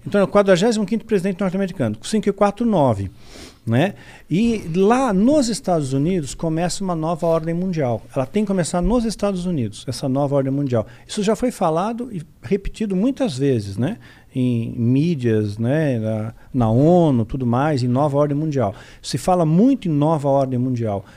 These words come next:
Se, parece que o nu-, o mundo está anelando por uma nova ordem mundial, né? E como é que você faz? Você tem que resetar o sistema, né, pra ter uma nova ordem mundial.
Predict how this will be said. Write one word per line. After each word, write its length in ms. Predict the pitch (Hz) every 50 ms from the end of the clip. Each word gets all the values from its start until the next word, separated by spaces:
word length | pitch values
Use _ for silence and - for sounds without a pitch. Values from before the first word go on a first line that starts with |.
| -
Se, 200 | - - 147 131 123
parece 300 | - 135 135 151 - -
que 80 | -
o 60 | 147 147
nu-, 160 | 151 170 202
o 220 | 170 151 139 139
mundo 320 | 139 143 156 180 196 180 170
está 280 | - - - - 180
anelando 720 | 180 180 190 185 170 156 151 160 170 190 214 233 233 226 -
por 140 | - 185
uma 160 | 180 170 160 151
nova 340 | 151 156 180 202 175 165
ordem 280 | 165 165 170 175 165 165
mundial, 440 | 170 170 160 143 135 117 95 - - - - - - - - -
né? 240 | 117 117 127 160 185 - - - - - - 156
E 160 | 165 196 196
como 320 | 196 - 233 202 202 220
é 80 | 247 247
que 100 | 247 247
você 280 | 220 208 - - 208 -
faz? 240 | - - 131 123 123
Você 60 | 160
tem 140 | - - 190
que 100 | - -
resetar 500 | 151 190 190 - - 196 175 - - 196 202
o 40 | -
sistema, 720 | - - 202 - - - - 185 170 147 127 113 107 107
né, 160 | 113 127 131
pra 140 | - 143 123
ter 120 | 123 - 143
uma 120 | 139 135
nova 240 | 131 131 127 120 123
ordem 160 | 123 120 120 120
mundial. 440 | 120 123 123 120 120 107 98 98